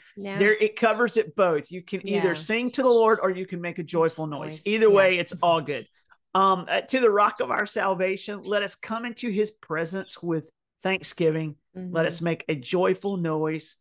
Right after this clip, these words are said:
Speaker 2: to him with songs of praise."
Speaker 1: Yeah.
Speaker 2: And I, so, you know, we get this all throughout scripture. That's just
Speaker 1: Mm-hmm.
Speaker 2: one, one passage, but there's so many places throughout scripture. It says, you know what?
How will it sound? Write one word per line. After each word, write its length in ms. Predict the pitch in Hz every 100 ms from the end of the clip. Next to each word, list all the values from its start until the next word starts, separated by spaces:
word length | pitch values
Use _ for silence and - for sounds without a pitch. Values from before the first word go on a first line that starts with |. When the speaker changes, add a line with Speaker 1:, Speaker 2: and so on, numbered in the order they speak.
| _ _ -
Speaker 2:
to 160 | 220 220
him 420 | 180 165 160 151
with 180 | 156 156
songs 460 | 151 151 139 143 127
of 180 | - -
praise." 520 | - 170 175 143 - - - -
Speaker 1:
Yeah. 220 | 180 160
Speaker 2:
And 600 | 170 170 170 165 165 160
I, 140 | 165 165 -
so, 300 | - 214 196
you 120 | 202 208
know, 100 | 196
we 120 | 202
get 280 | - 233 -
this 320 | 233 - - _ _ _ -
all 200 | 185 -
throughout 340 | 269 254 -
scripture. 540 | - 147 143 - 180 170
That's 200 | 170 -
just 240 | 202 185
Speaker 1:
Mm-hmm. 120 | 160
Speaker 2:
one, 480 | 156 180 190 190 175 - _ _
one 300 | 156 165 185
passage, 560 | - 160 180 - 147 -
but 100 | -
there's 180 | 143 -
so 280 | - 170 175
many 160 | 175
places 380 | 165 165 170 175
throughout 240 | - 143 -
scripture. 400 | 180 - 165 151
It 80 |
says, 220 | - 160 165
you 60 |
know 140 | 185 175
what? 260 | 185 190